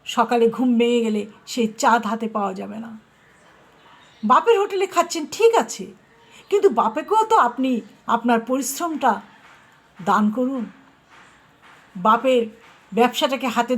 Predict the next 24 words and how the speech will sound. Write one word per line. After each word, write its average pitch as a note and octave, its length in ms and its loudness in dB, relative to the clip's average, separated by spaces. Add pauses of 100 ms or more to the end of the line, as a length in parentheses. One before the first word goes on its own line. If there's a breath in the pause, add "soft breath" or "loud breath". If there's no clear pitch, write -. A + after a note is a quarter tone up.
ধরুন, B3 260 -2 (480 soft breath)
বাপের C#4 440 2
পাশে C#4+ 340 0
দাঁড়ান। C#4+ 280 4 (1200)
কথায় A3+ 380 0
বলে, C#4 200 2 (600)
এক B3 100 -4
সন্তান C#4 460 -2
হোক, C#4 160 0 (100)
দুই C4 120 -4 (100)
সন্তান C4+ 320 -4
হোক, C4 120 -2 (120)
ছেলে C#4 280 0
হলো C4+ 220 0
বাপের A#3+ 420 2
কানার B3 440 0
লাঠি। A3 320 -4 (640 soft breath)
যখন C4 320 2
বাপ C#4 180 4 (100)
বৃদ্ধ B3+ 260 -8 (120)
হয়ে D4+ 200 0
যায়, A#3 160 2 (300 loud breath)
ছেলের G4 340 2
উপর F#4 160 0